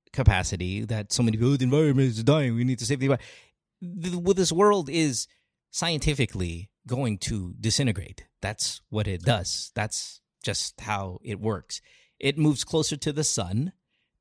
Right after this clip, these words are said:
every day, and the sun will eat it. If it doesn't, it will get hit by something that will destroy it. Now, the hit by the sun is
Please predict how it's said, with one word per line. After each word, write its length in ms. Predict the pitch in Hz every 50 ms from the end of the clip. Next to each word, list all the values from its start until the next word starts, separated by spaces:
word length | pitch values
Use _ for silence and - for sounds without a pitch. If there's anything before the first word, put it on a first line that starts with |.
| _ _ _ _ _ -
every 300 | 117 120 101 113 143 165
day, 480 | 139 110 90 80 85 113 147 180 - _ _ _ _ _ _ _ _ _ _ _ -
and 140 | 135 123 117
the 60 | 107
sun 200 | - - 123 113
will 140 | 110 117 -
eat 220 | - 131 123 - -
it. 360 | - 101 120 - - - - _ _ _ _ _ _ _ _ _ _ _ _ -
If 200 | 165 143 117 139
it 100 | 123 117
doesn't, 540 | 135 143 131 123 120 110 120 139 - - _ _ _ _ _ _ -
it 120 | 135 113
will 120 | 117 120
get 160 | 117 127 117 -
hit 360 | - 214 185 127 - _ - _ _ _ _ _ _ _ _ _ -
by 100 | 151 151 151
something 480 | - - 156 147 143 - 127 117 110
that 120 | 123 120 120
will 100 | 117 113
destroy 420 | 107 120 - - - 165 143 104
it. 180 | 76 - - - - - _ -
Now, 120 | 185 190
the 100 | 185 196
hit 220 | - 233 294 294 -
by 80 | 226
the 100 | 208 190
sun 140 | 165 196 -
is 180 | - 160 135